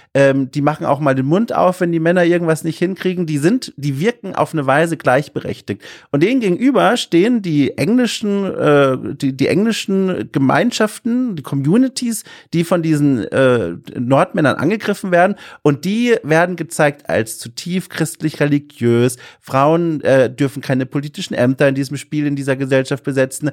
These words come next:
Äh, Frauen w-, werden misshandelt von den Männern. Und die sind alle auch so ein bisschen doof und machen auch viele strategische Fehler.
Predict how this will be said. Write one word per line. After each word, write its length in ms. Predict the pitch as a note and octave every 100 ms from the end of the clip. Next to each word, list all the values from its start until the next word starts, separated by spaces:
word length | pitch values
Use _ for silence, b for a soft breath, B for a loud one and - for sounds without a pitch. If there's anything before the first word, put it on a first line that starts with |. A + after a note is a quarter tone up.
| B B -
Äh, 440 | C#3 C3+ B2 G#2
Frauen 600 | - C#3+ C#3 F3 E3+ D3
w-, 180 | F2 B2
werden 300 | C#3+ C#3 D#3+
misshandelt 560 | G3 - A#2+ C3+ D3+ C#3+
von 160 | C#3+
den 120 | C#3+
Männern. 260 | C#3 C3+ C#3+
Und 120 | D3+
die 40 | F3+
sind 140 | G#3+
alle 260 | - A#3 G#3
auch 100 | F#3
so 100 | F3+
ein 60 |
bisschen 380 | E3 E3 C#3+ -
doof 520 | A3 A#3+ A#3+ A#3+ A#3+
und 220 | E3 D#3+
machen 240 | D#3+ D#3 F3+
auch 160 | -
viele 260 | - F#3 E3
strategische 640 | E3 D#3 - D3 C#3+ -
Fehler. 420 | B2 - G#3 G3+